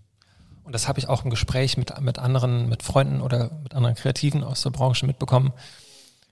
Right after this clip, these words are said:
dass man die Wochenenden jetzt anders nutzt. Äh, erstmal, weil es gar nicht anders geht, aber, ähm, meine Freundin und ich, wir, wir gehen, wir gehen so viel in die Natur raus, wir gehen wandern, wir, wir gen-, wir genießen die Stille und gar nicht diese Hektik und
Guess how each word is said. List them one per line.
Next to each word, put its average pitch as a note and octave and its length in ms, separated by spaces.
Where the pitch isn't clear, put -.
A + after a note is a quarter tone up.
dass B2+ 160
man B2 100
die A2 140
Wochenenden A2+ 420
jetzt G#2+ 140
anders G#2+ 280
nutzt. - 520
Äh, A#2+ 160
erstmal, B2 340
weil A#2+ 80
es A#2 140
gar A#2+ 100
nicht A2+ 180
anders A2+ 240
geht, C3+ 360
aber, B2+ 460
ähm, A#2 420
meine A#2+ 200
Freundin C3+ 360
und C3+ 60
ich, - 160
wir, - 140
wir C3 100
gehen, A#2+ 280
wir A#2+ 60
gehen A#2 160
so C3 180
viel D3 160
in C3+ 100
die A#2 60
Natur A#2 340
raus, B2 400
wir B2 160
gehen A2+ 240
wandern, C#3+ 500
wir, C3 520
wir B2+ 100
gen-, A#2+ 280
wir B2 80
genießen B2+ 340
die A#2 100
Stille C#3+ 400
und B2+ 200
gar C3 120
nicht B2 200
diese A#2+ 160
Hektik C3 400
und A#2 280